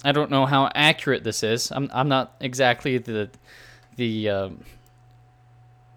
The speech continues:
I'm not from the team that manages the finances of the <laughs> N C double A, but apparently their public release statement on where their money goes, the roughly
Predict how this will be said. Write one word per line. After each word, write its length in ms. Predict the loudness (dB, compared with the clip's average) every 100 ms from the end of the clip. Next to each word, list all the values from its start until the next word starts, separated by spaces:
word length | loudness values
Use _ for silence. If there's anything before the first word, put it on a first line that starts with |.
| -20 -4
I'm 120 | 2 4
not 240 | 4 2
from 240 | 2 4
the 100 | 4
team 360 | 0 0 0 2
that 120 | 0
manages 560 | 2 4 4 0 -2 -2
the 80 | -2
finances 800 | 4 6 6 6 4 2 0 0
of 140 | 0
the 120 | 0
<laughs> 0 |
N 160 | 2 2
C 200 | 0 2
double 340 | 2 4 4
A, 220 | 4 4 -2 -16 -20 4
but 240 | 4 4 -2
apparently 440 | 0 0 0 -2
their 180 | 2 2
public 500 | 2 2 4 2 -2
release 380 | -6 -4 -2 0
statement 540 | 0 0 -2 -2 -6 -2
on 340 | 0 2 0 -8 -2
where 240 | 4 6
their 160 | 6 2
money 320 | 2 2 0
goes, 400 | 2 2 2 0
the 260 | 0 0 2
roughly 420 | 4 4 4 -2